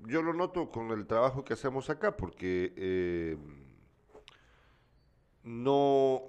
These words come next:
la gente ya está en otra onda. Ya me dicen, "No, pero mira, ¿sabes qué? Hagamos la entrevista, pero para enero", me dicen.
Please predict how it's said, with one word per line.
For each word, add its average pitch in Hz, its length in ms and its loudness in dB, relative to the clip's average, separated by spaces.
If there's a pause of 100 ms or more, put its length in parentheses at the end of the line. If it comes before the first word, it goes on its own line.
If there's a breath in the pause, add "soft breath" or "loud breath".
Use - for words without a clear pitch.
(240)
la 131 120 2
gente 151 320 -6
ya 143 140 4
está 135 600 0 (260)
en 127 240 -6
otra 151 320 2
onda. 90 320 -4
Ya 135 140 2
me 147 120 2
dicen, 151 360 2
"No, 208 340 2
pero 151 180 2
mira, 175 300 2
¿sabes 170 340 2
qué? 185 220 4
Hagamos 165 480 6
la 143 80 4
entrevista, 127 640 0
pero 110 260 2
para 87 220 2
enero", 110 340 0
me 69 160 -16
dicen. - 240 -20